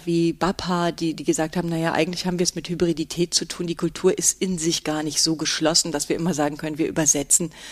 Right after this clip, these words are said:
von einer Ausgangskultur in eine Zielkultur. Äh, gibt's sehr viele verschiedene Zwischenbereiche. Und ich fand das ganz spannend. Äh, du hast einen Artikel geschrieben, Weltbilder und Selbstbilder, Translation und Diskurs und plädierst dafür,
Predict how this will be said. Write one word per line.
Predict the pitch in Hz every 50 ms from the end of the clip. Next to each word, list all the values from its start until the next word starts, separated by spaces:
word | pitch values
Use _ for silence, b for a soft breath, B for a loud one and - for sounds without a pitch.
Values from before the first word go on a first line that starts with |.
| B B B B B
von | - - - - 180 - 180 175
einer | - 151 151 151 147 90
Ausgangskultur | - 143 - - 156 156 - - - - 147 - - 151
in | - 160 160 175
eine | 139 151 160 156 147
Zielkultur. | - - - 156 156 - 185 165 151 - - 170 160
Äh, | 147 - 156 160 160
gibt's | 156 185 175 - - B B B B B B
sehr | - - 190 196 196
viele | - - - 196 190 196 196 185 185 180 -
verschiedene | - - 175 - - 202 185 190 185 165
Zwischenbereiche. | - - - 190 - - 170 165 156 151 - 139 147 - - - 214 208 B B B B B B B B B B B B
Und | - 170 160 -
ich | - 202 - -
fand | - 196 202 214
das | - 202 - -
ganz | 180 185 202 -
spannend. | - - - - 143 165 208 233 240 - - -
Äh, | 180 175 175 175
du | 160 170
hast | 156 170 175 - -
einen | 180
Artikel | 113 - - - 208 - 196 214
geschrieben, | 233 240 233 - - - 220 226 226 233 226 208 160
Weltbilder | 139 139 165 208 - - - 240 240 226 220 190
und | 131 175 -
Selbstbilder, | - 135 147 165 - - - - 233 226 214 208 208 202
Translation | - - 170 170 - - 165 165 - - - 165 180 208
und | 233 214 190 -
Diskurs | - - - - - - - 226 247 233 202 190 220 - - - - -
und | - - 170 160
plädierst | - 185 175 165 - 208 254 277 - - -
dafür, | 196 190 - - 196 202 208